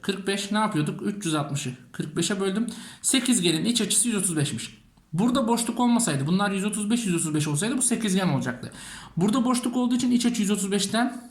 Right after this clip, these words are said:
küçük olacak. Yüz otuz beşten küçük olacaksa en fazla yedigen olabilir. Sekizgen olsa yüz otuz beş olurdu. Sekizgen yapamadım.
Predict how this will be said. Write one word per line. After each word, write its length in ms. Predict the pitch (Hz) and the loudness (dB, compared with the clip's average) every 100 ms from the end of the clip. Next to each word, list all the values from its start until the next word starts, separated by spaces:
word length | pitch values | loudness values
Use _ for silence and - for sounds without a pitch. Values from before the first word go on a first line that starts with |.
| - | -18
küçük 280 | - 143 - | -8 -6 -2
olacak. 540 | 214 196 214 220 - - - - - - - | -2 0 -2 -4 -12 -16 -20 -20 -20 -20 -4
Yüz 120 | 214 | 2
otuz 240 | 240 226 196 | 2 2 2
beşten 360 | 180 - 139 | 0 0 -2
küçük 280 | 139 165 220 | -2 -4 -2
olacaksa 680 | 220 202 208 - 233 240 - | -2 -2 -4 -2 -4 -6 -4
en 220 | 240 240 185 | 2 2 4
fazla 480 | 143 165 240 - - - | 0 0 -4 -6 -12 -2
yedigen 400 | 139 165 147 139 | 2 4 4 2
olabilir. 240 | 123 113 | 2 0
Sekizgen 480 | - 214 208 185 202 | 0 0 2 2 2
olsa 360 | 151 156 294 - - | 0 0 -4 -6 -2
yüz 100 | 180 | 2
otuz 180 | 180 156 | 2 2
beş 140 | 147 | 0
olurdu. 320 | 135 156 320 - | 0 -2 -6 -6
Sekizgen 460 | - 226 175 175 226 | -2 0 0 0 0
yapamadım. 420 | 180 - - | 0 -2 -6